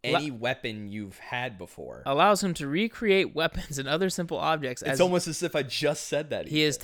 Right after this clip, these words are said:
Speaker 1: touched before, in addition to
Speaker 2: <laughs>
Speaker 1: modifying them to his will. Although this exhausts him easily, and objects created will disappear should he lose consciousness.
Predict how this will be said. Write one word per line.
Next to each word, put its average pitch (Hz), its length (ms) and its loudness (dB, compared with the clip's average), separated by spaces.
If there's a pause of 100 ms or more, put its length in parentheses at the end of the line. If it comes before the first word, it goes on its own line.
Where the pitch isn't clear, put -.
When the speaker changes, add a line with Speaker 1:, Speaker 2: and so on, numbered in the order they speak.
Speaker 1:
touched 160 180 0
before, 143 540 4
in 196 240 0
addition 196 380 2
to 147 100 2
Speaker 2:
<laughs> - 0 -
Speaker 1:
modifying 143 640 2
them 135 140 -4
to 151 100 -4
his 151 120 2
will. 160 440 4 (280)
Although 240 440 4
this 156 200 0
exhausts 147 540 2
him 147 240 -2
easily, 135 500 -2
and 165 120 -4
objects 226 760 0
created 151 600 0
will 151 160 -2
disappear 151 720 -4 (260)
should 127 320 -8
he 135 120 -6
lose 139 300 -4 (240)
consciousness. 139 1040 -4